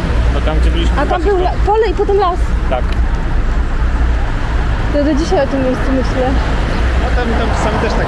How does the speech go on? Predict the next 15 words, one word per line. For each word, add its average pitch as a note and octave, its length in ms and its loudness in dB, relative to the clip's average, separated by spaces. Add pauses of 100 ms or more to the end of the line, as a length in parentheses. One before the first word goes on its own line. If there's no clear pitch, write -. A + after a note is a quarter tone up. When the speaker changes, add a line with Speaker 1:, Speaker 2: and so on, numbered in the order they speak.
Speaker 1:
przez D3+ 240 0
głowę E3 260 -2
prze-, E3+ 140 -2
prze-, - 440 -2 (460)
przyleci F#3 260 0
taki, - 280 0 (360)
wiesz, - 100 0 (160)
taka C3 120 0
myśl. D#3 200 0 (1120)
Przyleci A#3 300 0
taki F#3 140 0
Speaker 2:
Tam C#4+ 160 0
było B3+ 140 0
Speaker 1:
o-, D4 40 0
Speaker 2:
idealnie, D4 380 0